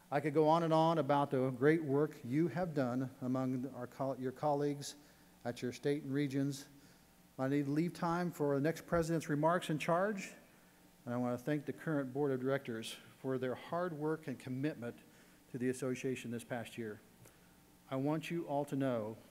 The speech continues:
you have a great board of directors. We also have a great acro office staff who truly seek to serve you in a quality and professional manner,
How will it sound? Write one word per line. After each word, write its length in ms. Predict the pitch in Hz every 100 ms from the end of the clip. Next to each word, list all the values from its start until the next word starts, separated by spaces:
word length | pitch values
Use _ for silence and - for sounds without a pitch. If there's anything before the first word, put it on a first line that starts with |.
| -
you 120 | 131 123
have 220 | 131 113
a 60 |
great 440 | 113 113 131 127 127 - - -
board 220 | 120 120
of 60 | 117
directors. 460 | 117 113 110 - - - - - - - - - - - - 113 -
We 120 | 139
also 280 | 165 170 170
have 320 | 151 151 151
a 80 | 135
great 300 | 120 143 151 139
acro 460 | 135 131 135 131 - -
office 300 | 131 131 135
staff 460 | - 135 117 - - - - -
who 100 | 131
truly 480 | 123 - 196 208 214
seek 440 | - - 135 - - - - - - - - - - -
to 60 | 127
serve 320 | 156 170 147
you 340 | 131 127 135
in 80 | 123
a 120 | 120
quality 480 | 117 - 147 147 147
and 120 | 131
professional 380 | - 131 127 131
manner, 400 | 123 123 113 107